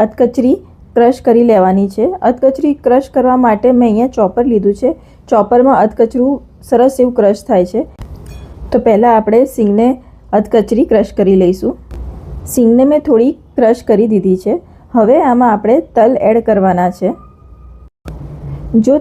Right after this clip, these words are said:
તલ અને સિંગ અહીંયા ગરમ હશે, તો એ એનું ઓઇલ રિલીઝ કરશે, એટલા માટે એ ઠંડુ હોવું જરૂરી છે. તો હવે આને અધકચરું વાટી લઈશું.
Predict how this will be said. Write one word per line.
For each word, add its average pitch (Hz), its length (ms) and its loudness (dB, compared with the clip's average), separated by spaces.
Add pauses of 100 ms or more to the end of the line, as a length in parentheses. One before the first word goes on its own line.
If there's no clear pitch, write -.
(160)
તલ 262 200 2 (120)
અને 262 160 2
સિંગ 254 300 0
અહીંયા 240 420 2
ગરમ 226 340 2
હશે, 220 320 -2 (320)
તો 277 140 4
એ 277 240 0 (160)
એનું 240 200 -2 (240)
ઓઇલ 247 300 2
રિલીઝ 233 400 -2
કરશે, 196 280 0 (160)
એટલા 226 280 -2
માટે 233 240 2
એ 233 180 2
ઠંડુ 240 380 2
હોવું 226 320 2
જરૂરી 214 480 2
છે. 202 160 -4 (160)
તો 233 160 0
હવે 220 160 2
આને 220 320 0 (480)
અધકચરું 233 480 0
વાટી 196 340 2
લઈશું. 214 320 0